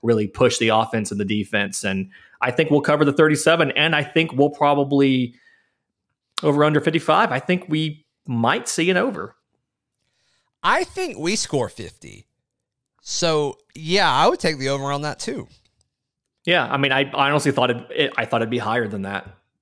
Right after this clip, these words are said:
Speaker 2: I
Speaker 1: If
Speaker 2: would,
Speaker 1: it's,
Speaker 2: yeah.
Speaker 1: if, if they're thinking we're gonna win by thirty-seven and the over under is only fifty-five, they're not expecting much out of Akron. I really,
Speaker 2: Right.
Speaker 1: I really think it'll be, I mean, I think we'll drop fifty on our own. So it's, I'm definitely taking Auburn to cover and the over.
Speaker 2: Yeah.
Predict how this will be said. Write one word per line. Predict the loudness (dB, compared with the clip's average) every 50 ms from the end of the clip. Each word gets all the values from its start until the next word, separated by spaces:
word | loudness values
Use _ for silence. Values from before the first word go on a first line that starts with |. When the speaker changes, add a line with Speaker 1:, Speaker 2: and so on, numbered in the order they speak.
| _ _ _ _ _ _ _ _ _ _ -6
Speaker 2:
I | -2
Speaker 1:
If | 0 0
Speaker 2:
would, | 2 2
Speaker 1:
it's, | 0 0 -2 -4 -10 -10
Speaker 2:
yeah. | -10 -8 -6 -4 -4
Speaker 1:
if, | -4 -4 -6 -10 -18 -8 -4 -2
if | 2
they're | 4 4 4
thinking | 4 2 2 0 2 2 4
we're | 4 4
gonna | 6 6
win | 6 4 4 2
by | 0 0
thirty-seven | 2 2 2 2 2 2 2 4 4 4 2 2
and |
the | 2 2
over | 2 4 2
under | 0 0 0
is | -2 -2
only | -2 -4 -4 -2
fifty-five, | 0 0 0 0 -2 -8 -4 -2 0 0 0 0 -2 -2
they're | -2 0
not | 0 0
expecting | -2 -4 -2 -4 -4 -4 -4 -4
much | -2 -2 -2 -2 -2
out | -2 -2
of | -2
Akron. | -2 -2 -2 -4 -4 -6 -10 -8 -6
I | -4 -4
really, | -2 0 2 2 4 4 2 2 0
Speaker 2:
Right. | -2 -4 -2 -2
Speaker 1:
I | 0 2
really | 2 4 4 2 2
think | 0 -2 -2 -2
it'll | 0 -2 -2
be, | 0 0 -2 0 -2 -2 -4 _ _ _ _ _ _ -4
I | 0
mean, | 0 0
I | 0
think | 0 0 -2 0 2
we'll | 2 2
drop | 2 2 0 0 0
fifty | -2 -2 0 0 0
on | 0 0
our | 0 -2 0
own. | -2 -2 -4 -6 -8
So | -6 -4 -4 -2 -2 -2 -4
it's, | -6 -6 -6 -6
I'm | -4 0
definitely | 0 0 0 0 -2 -2
taking | 0 2 2 2 2 0 0 -2 -4 -8 _ _ _ _ -2
Auburn | -2 0 0 0 -2
to | -2 0
cover | 0 0 0 0 0 -2
and | -2 -4 -4 -4
the | -4 -4
over. | -4 -4 -6 -8 -10 -12 _ _ _ _
Speaker 2:
Yeah. | -12 -10 -8 -8 -8 -10 -12